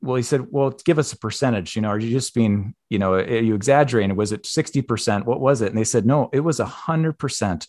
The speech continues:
of these trees that, that had come back." And so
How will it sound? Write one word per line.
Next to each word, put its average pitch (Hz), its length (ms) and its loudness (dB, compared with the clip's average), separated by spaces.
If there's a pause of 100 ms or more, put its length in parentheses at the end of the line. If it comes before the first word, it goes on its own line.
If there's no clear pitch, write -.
of 95 80 0
these 95 180 2
trees 98 480 4 (320)
that, 101 240 4
that 98 140 4
had 85 140 -2
come 87 200 0
back." 90 480 2
And 98 120 -2
so 104 360 4